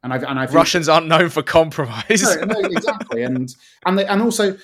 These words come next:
Speaker 1: Putin has never backed down. Weakness only makes it worse. I mean, you know, we had Crimea, we had these invasions. He still had the World Cup in twenty eighteen after he'd, like,
Speaker 2: Yep.
Speaker 1: basically invaded a part of Europe and taken it as his own, after he'd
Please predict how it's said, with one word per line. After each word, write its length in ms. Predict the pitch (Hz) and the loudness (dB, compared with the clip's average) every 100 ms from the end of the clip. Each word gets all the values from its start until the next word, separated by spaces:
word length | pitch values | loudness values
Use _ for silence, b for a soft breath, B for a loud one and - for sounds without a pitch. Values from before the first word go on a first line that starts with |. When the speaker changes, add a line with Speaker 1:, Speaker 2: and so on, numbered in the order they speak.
| b | b
Speaker 1:
Putin 300 | 202 - 196 | -4 -2 -2
has 120 | 165 | -2
never 220 | 175 170 | -2 -2
backed 400 | 143 151 147 - | -4 0 -2 -2
down. 600 | - 135 127 110 113 117 _ _ - | -2 0 0 -2 -4 -8 _ _ -4
Weakness 520 | 135 190 190 147 131 | 2 2 4 0 4
only 180 | 143 139 | 4 4
makes 300 | 139 - 131 | 2 0 -2
it 60 | |
worse. 440 | 131 131 110 110 123 | 2 4 4 0 0
I 40 | |
mean, 220 | 123 120 | 2 2
you 120 | 123 | 2
know, 180 | 123 113 123 127 | 2 2 0 -4
we 240 | 123 127 | -6 -2
had 240 | 127 147 - | 2 2 2
Crimea, 540 | 135 123 123 120 117 | 0 2 0 0 0
we 100 | 117 | -2
had 280 | 120 135 120 | 0 -2 -2
these 180 | 117 117 | -4 -2
invasions. 880 | 117 120 117 117 113 113 104 - _ _ - | 2 2 2 -2 -4 -4 -8 -12 _ _ -6
He 180 | 139 | -2
still 200 | 135 196 | 0 2
had 140 | 170 143 | 4 4
the 60 | |
World 340 | 135 151 135 - | 4 6 6 4
Cup 320 | 156 135 - | -2 -2 -2
in 80 | 135 | -6
twenty 260 | - 135 131 | -2 0 0
eighteen 380 | 127 147 127 | 0 0 0
after 360 | 123 143 135 127 | 2 2 0 -2
he'd, 100 | 120 | 0
like, 140 | 120 | 0
Speaker 2:
Yep. 60 | 120 | 2
Speaker 1:
basically 360 | 117 117 127 120 | 2 2 2 -2
invaded 460 | 117 - 123 120 | -2 -4 -4 -4
a 40 | 117 | -4
part 360 | 135 123 - | -2 -2 -4
of 100 | 113 | -6
Europe 340 | 120 127 117 113 | 0 2 2 -2
and 120 | 110 | -4
taken 320 | 120 117 117 | -4 -2 -6
it 80 | 110 | -6
as 140 | 117 | -6
his 160 | 117 110 | -6 -2
own, 240 | 113 123 | 0 0
after 260 | 120 120 117 | -2 -4 -8
he'd 120 | 113 | -10